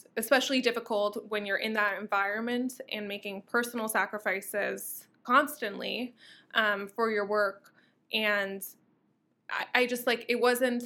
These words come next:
I wasn't saving lives. And so it just felt like, why am I, I'm not saving lives. Why am I having to sacrifice my personal life then,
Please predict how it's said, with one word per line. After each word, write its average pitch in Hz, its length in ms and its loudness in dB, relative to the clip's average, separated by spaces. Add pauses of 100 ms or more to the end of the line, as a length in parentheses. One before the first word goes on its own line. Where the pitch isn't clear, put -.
(240)
I 233 100 2
wasn't 247 300 2
saving 226 320 -2
lives. - 540 -4
And 214 140 -6
so 202 300 -2
it 214 140 2
just 247 160 -4
felt 269 220 4
like, 202 280 2
why 226 260 6
am 269 180 6
I, 226 440 4
I'm 226 100 2
not 254 180 4
saving 247 300 4
lives. 208 640 0
Why 220 280 4
am 220 180 0
I 202 440 -2 (280)
having 214 440 2
to - 120 -14 (100)
sacrifice 214 640 0
my 196 160 0
personal 226 480 -2
life - 340 -4
then, 240 400 -4